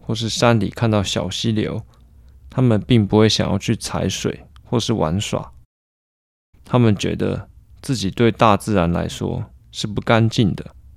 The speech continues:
会去弄脏它们。我忽然想起，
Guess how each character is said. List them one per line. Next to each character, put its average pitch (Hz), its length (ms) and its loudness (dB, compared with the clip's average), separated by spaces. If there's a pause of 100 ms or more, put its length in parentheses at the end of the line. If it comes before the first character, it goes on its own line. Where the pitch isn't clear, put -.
(540)
会 131 120 0
去 117 160 -2
弄 120 280 4
脏 104 240 2
它 90 200 -2
们。 85 200 -2 (1500)
我 95 120 4
忽 117 220 4
然 101 160 6
想 92 260 2
起， 95 300 -2